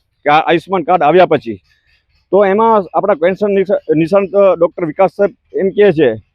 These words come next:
કે પહેલાં જે સમય હતો ને, એ એવો હતો કે સો માંથી નેવું જણા કેન્સરની દવા કરાવતા નહોતા, કારણ કે કોસ્ટલી હોય છે, આપણને બધાને ખબર છે. પણ આ આયુષ્માન કાર્ડ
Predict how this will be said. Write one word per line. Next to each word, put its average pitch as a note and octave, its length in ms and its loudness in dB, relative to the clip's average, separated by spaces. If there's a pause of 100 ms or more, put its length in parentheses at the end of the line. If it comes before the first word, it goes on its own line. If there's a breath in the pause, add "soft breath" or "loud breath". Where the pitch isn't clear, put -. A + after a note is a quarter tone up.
(300)
કે D#3+ 60 0
પહેલાં E3+ 400 0
જે G3+ 100 2
સમય G#3 320 0
હતો A3+ 180 2
ને, G3+ 200 0 (240)
એ E3+ 40 -2
એવો G3 340 4
હતો F3 200 -2
કે F3 180 -6
સો F3 300 -2
માંથી G3 420 -2
નેવું F3 320 -4
જણા F#3+ 340 -4 (420)
કેન્સરની F3+ 420 -2
દવા E3+ 200 2
કરાવતા D#3 340 -2
નહોતા, D3 260 -2 (680)
કારણ D#3 160 0
કે E3 120 -2
કોસ્ટલી F#3 360 0
હોય D#3+ 140 4
છે, D3+ 100 0
આપણને E3+ 220 0
બધાને E3 240 0
ખબર D#3 220 0
છે. G#2 160 -10 (640)
પણ F3+ 100 0
આ F3 180 2
આયુષ્માન G#3+ 680 0
કાર્ડ F#3+ 480 -2